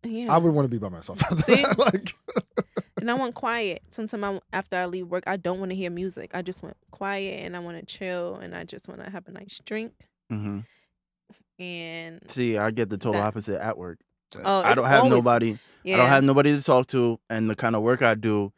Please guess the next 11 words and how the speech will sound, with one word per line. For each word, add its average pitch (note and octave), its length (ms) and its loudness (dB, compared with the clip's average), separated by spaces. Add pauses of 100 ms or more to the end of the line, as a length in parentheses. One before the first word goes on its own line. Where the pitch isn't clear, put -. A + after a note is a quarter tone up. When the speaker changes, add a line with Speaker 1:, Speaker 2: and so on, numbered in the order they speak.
(220)
Speaker 3:
everybody's G#2+ 440 2
really G#2 240 2
focused G#2+ 380 -2
on G#2 100 -2
the G2+ 80 -2
computer, G2+ 420 -2
so G#2 180 -10
the G2 120 -6
communication G2 680 -6
is F2+ 120 -8
minimal. F#2+ 400 -8